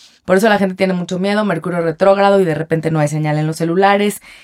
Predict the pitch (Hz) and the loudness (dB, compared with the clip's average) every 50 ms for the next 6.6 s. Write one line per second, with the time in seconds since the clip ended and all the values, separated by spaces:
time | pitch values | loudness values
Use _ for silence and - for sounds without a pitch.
0 | _ _ _ 170 175 165 165 165 165 165 160 - 180 180 180 180 - 185 170 170 | _ _ _ -4 0 2 2 4 2 0 0 -2 -2 -2 -2 -4 -6 -6 -6 -6
1 | 165 - 180 165 165 165 165 170 160 - 175 180 190 202 214 220 220 220 220 - | -4 0 2 4 4 4 4 2 0 0 0 0 2 2 2 2 0 0 -2 -2
2 | 185 160 160 156 165 160 160 - 180 175 175 185 180 - 185 175 180 180 156 - | -2 -2 -2 0 -2 -2 -4 -4 -4 -2 -2 -2 -2 -2 -2 -2 -2 -2 -4 -10
3 | _ _ _ _ _ _ _ _ _ _ _ _ _ _ _ _ _ _ _ _ | _ _ _ _ _ _ _ _ _ _ _ _ _ _ _ _ _ _ _ _
4 | _ - 214 233 233 254 262 269 247 254 247 240 240 - 247 226 233 233 262 - | _ 2 2 4 4 4 2 2 4 4 4 4 4 6 6 6 6 4 2 0
5 | - - - _ _ _ _ _ - - - - 180 180 208 196 190 196 202 196 | -4 -10 -16 _ _ _ _ _ -20 -6 -4 -4 -2 2 2 2 4 4 2 2
6 | 196 185 175 175 180 175 180 180 180 - - | 2 2 2 2 2 2 2 2 0 -2 -4